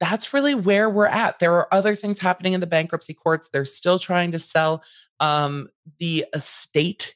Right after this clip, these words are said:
in Pasadena, and the bankruptcy trustee in the law firm side is still doing a forensic accounting and is trying to resolve and seeing what's being resolved with the other cases to bring money in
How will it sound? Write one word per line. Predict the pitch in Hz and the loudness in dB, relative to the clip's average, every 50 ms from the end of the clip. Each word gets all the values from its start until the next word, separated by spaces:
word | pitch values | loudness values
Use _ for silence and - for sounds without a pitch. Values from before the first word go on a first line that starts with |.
| _ | _
in | - 170 175 170 | 0 0 2 2
Pasadena, | 151 170 170 165 - 170 165 160 165 165 170 175 175 170 - - - - - - - _ _ _ - | 2 2 2 2 0 -2 0 0 2 2 2 0 0 -2 -6 -12 -20 -20 -20 -20 -20 _ _ _ 0
and | 180 190 180 165 170 175 165 165 - | 2 2 4 4 2 0 0 -2 -2
the | 185 180 170 | -4 -2 2
bankruptcy | 160 160 156 170 - 185 180 - - 180 | 4 4 4 4 2 0 0 2 0 -2
trustee | 170 - 180 175 - - - - 165 160 156 - - - _ - | 0 2 0 0 0 -2 -2 2 2 2 2 0 -4 -8 _ 0
in | 160 156 156 151 151 143 160 | 2 2 2 2 0 -2 -2
the | 156 156 143 143 139 143 135 135 _ _ _ _ _ _ | 0 2 2 4 2 2 0 -2 _ _ _ _ _ _
law | - 143 147 165 190 226 | -2 2 2 4 4 2
firm | 226 - 185 165 | 2 2 0 0
side | 156 - 143 135 135 139 | 2 2 2 4 4 2
is | 135 - | 2 0
still | - - 120 127 | 0 0 0 2
doing | 139 147 151 156 | 2 2 2 2
a | 170 | 0
forensic | - - 170 170 165 170 - | 0 2 2 2 2 0 -2
accounting | 170 - - - 165 165 165 165 170 - - | -4 -6 -4 -2 0 0 0 0 -2 -2 -2
and | 156 156 151 | -2 -2 -2
is | 143 139 - | -4 -6 -8
trying | - - 160 165 175 175 | -6 -2 0 0 0 0
to | - 190 180 | -2 -2 -2
resolve | 175 165 156 - 147 147 147 151 151 147 - _ _ _ _ _ _ _ _ _ | -2 -2 -2 0 0 2 2 2 2 0 -4 _ _ _ _ _ _ _ _ _
and | 143 147 143 - | -2 -2 0 0
seeing | - - 170 165 170 165 | -2 0 0 0 2 2
what's | 156 151 147 143 - | 0 0 0 -2 0
being | - 147 143 143 | 0 0 0 2
resolved | 139 135 135 143 135 135 135 | 0 0 2 2 0 0 0
with | 143 - | -4 -4
the | 135 - - | -4 -2 -2
other | 147 143 151 147 | 0 0 0 -2
cases | - - - 139 135 - 135 131 - | -4 -4 -6 -6 -4 -4 -6 -10 -10
to | - 131 | -10 -4
bring | - 139 131 135 | -2 -2 0 0
money | 131 127 131 131 127 - - - | 0 0 0 -2 -4 -4 0 2
in | 165 160 185 180 | 2 4 2 2